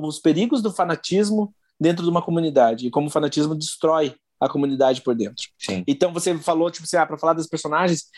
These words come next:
Speaker 1: eu acho que, tipo assim, todas elas, ao, é, dentro desses traumas, começam, tipo assim, a ser corrompidas pelo fanatismo. Porque até tem, é, tem um rolê, né? A, a ilha tá sofrendo economicamente. A ilha não tá num bom momento.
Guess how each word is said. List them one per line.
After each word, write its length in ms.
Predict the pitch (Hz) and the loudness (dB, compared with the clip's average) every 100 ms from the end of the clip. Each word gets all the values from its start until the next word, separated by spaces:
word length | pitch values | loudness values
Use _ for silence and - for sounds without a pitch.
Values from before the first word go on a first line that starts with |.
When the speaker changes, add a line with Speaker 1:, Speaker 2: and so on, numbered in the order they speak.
| - 147 | -8 -2
Speaker 1:
eu 120 | 151 | 0
acho 180 | 165 - | 0 -6
que, 80 | |
tipo 160 | 170 170 | -4 -2
assim, 300 | 165 180 139 _ _ _ - | 0 0 -2 _ _ _ -2
todas 420 | 190 208 226 175 | 0 2 0 0
elas, 380 | 175 180 180 160 | 0 0 -2 0
ao, 260 | 160 160 - | 0 -2 -2
é, 400 | 120 95 95 - - | -2 0 0 -2 -8
dentro 460 | 92 120 156 165 | -10 2 4 4
desses 380 | 156 160 170 156 | -2 -2 -2 0
traumas, 320 | 170 170 190 | 2 2 0
começam, 300 | - 175 180 | -2 -2 0
tipo 160 | 170 165 | -4 -4
assim, 160 | - 165 | -2 -2
a 40 | |
ser 480 | 165 170 170 156 151 _ _ | 0 0 2 -2 -8 _ _
corrompidas 680 | 175 175 160 170 185 175 - | 2 2 0 -2 0 0 0
pelo 160 | 170 | -2
fanatismo. 760 | - 156 151 - 156 156 160 151 | 0 -2 -2 -2 0 0 -2 -4
Porque 140 | - | 0
até 200 | 233 269 | 2 2
tem, 180 | 277 294 | 0 0
é, 180 | 285 240 | 0 -2
tem 140 | 233 | -2
um 80 | 247 | -2
rolê, 240 | 247 262 240 | 0 0 -2
né? 100 | 160 | 0
A, 240 | 143 135 | 2 2
a 80 | 135 | 2
ilha 260 | 143 156 175 | 0 0 -2
tá 100 | 190 | -2
sofrendo 460 | 190 185 202 240 | -8 0 0 2
economicamente. 720 | 190 165 151 147 139 127 117 - - | 0 -2 -2 0 2 2 -2 -8 -12
A 140 | 113 131 | -4 0
ilha 140 | 151 | 0
não 120 | 175 | 0
tá 220 | 175 165 233 | -2 -2 0
num 140 | 233 | 0
bom 120 | 175 | 0
momento. 340 | 151 135 104 | 0 -4 -4